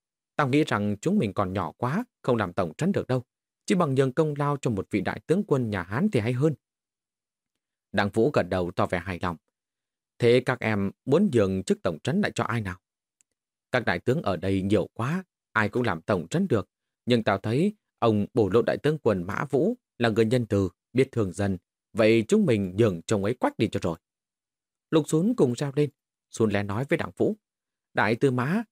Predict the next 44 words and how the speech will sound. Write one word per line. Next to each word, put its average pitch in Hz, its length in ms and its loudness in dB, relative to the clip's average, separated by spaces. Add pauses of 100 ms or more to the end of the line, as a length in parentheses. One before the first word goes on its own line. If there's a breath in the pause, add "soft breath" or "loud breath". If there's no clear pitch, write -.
(220)
chúng 156 140 2
tôi 139 120 4
muốn 156 260 2
nhường 98 200 2
chức 214 200 -2
tổng 92 200 -2
trấn 175 260 -2
thành 95 220 -4
Bạch 98 160 -6
Đế 143 280 0
cho 135 100 0
Bổ 101 200 -2
Lỗ 143 100 2
đại - 160 -2
tướng - 200 -2
quân 101 200 0
Mã 104 140 -4
Vũ, 165 280 2 (440)
vì 113 160 4
ông 107 160 0
ấy 117 140 -2
hiền 156 300 0
lành 95 200 -6
lắm." 147 160 -2 (1300)
Nguyên 107 320 2
Bổ 104 100 4
Lỗ 101 140 2
đại 101 160 -2
tướng 160 240 -4
quân 110 380 -2
là 107 120 -2
người 85 240 -6
nhu 92 160 0
nhã, 113 380 -6
học - 200 -6
thức. 226 200 -2 (360)
Ông 113 260 0
có 143 100 0
hai 113 120 -2
đứa 131 140 0
con 104 240 -4
trai 98 260 -4
bị 92 260 0
chết 190 140 0